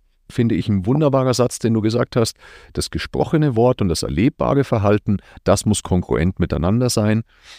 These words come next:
Denn nur dann, wenn ich ein verlässlicher Partner auch anderen gegenüber bin,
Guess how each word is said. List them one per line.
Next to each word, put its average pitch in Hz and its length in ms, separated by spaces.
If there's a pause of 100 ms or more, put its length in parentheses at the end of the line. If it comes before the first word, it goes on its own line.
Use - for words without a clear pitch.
(400)
Denn 95 280
nur 87 340 (200)
dann, 110 560 (420)
wenn 107 300
ich - 440
ein 85 480 (380)
verlässlicher 117 760
Partner 131 540
auch - 120
anderen 123 460
gegenüber 90 520
bin, 98 280